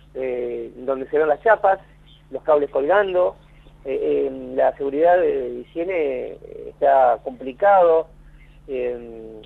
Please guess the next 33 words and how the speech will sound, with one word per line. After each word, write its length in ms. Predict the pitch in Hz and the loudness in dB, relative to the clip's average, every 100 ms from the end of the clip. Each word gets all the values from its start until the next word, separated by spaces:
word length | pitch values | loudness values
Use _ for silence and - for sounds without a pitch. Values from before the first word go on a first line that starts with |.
| 135 | -4
lo, 120 | 127 | -4
como 180 | 135 127 | -2 0
vos 140 | 143 | 2
decís, 320 | 156 - 196 - | 2 0 -8 -4
hay 160 | 139 | -4
una, 380 | 147 135 131 127 | 0 2 2 2
la 100 | 131 | -2
histórica 400 | 131 185 165 143 | 0 -4 -2 0
sala, 220 | 170 170 | 2 2
Juan, 240 | 160 165 160 - - - | 2 0 0 -20 -20 -12
de 40 | 139 | -12
informativo 800 | 127 139 135 139 190 175 156 131 | -2 0 0 -2 0 2 0 -2
no 160 | 147 | -10
se 100 | 147 | -4
utiliza 600 | 143 123 160 208 - 165 175 _ _ _ _ _ | -4 -4 -8 -6 0 0 0 _ _ _ _ _
porque 840 | 139 127 139 131 123 117 117 113 110 101 - - | -6 -4 -2 0 0 0 0 -4 -8 -16 -18 -4
ahí 160 | 127 139 | 0 2
había 160 | 147 | 2
mucha 180 | 151 151 | -2 -2
humedad 380 | 135 135 165 233 | -4 2 4 4
y 420 | 214 127 117 117 - - - | 2 -8 -12 -16 -20 -20 -10
contábamos 380 | 131 185 180 | -2 0 0
con 140 | 151 120 | -4 -6
compañeros 420 | 127 127 175 180 | -6 -6 -4 -4
que, 300 | 127 113 110 - - - - - _ - _ _ _ | -6 -8 -10 -18 -20 -20 -20 -20 _ -20 _ _ _
que 1160 | 135 135 127 120 117 113 113 110 110 110 110 117 | -2 -2 -2 -2 -2 -2 -4 -6 -8 -10 -12 -6
nunca 240 | 170 165 | -2 0
se 80 | 165 | 0
enfermaban 440 | 139 147 240 269 | -2 0 2 2
y 80 | 160 | -2
que, 200 | - 135 | -6 -4
bueno, 240 | 170 262 | -4 -4
que 100 | 120 | -8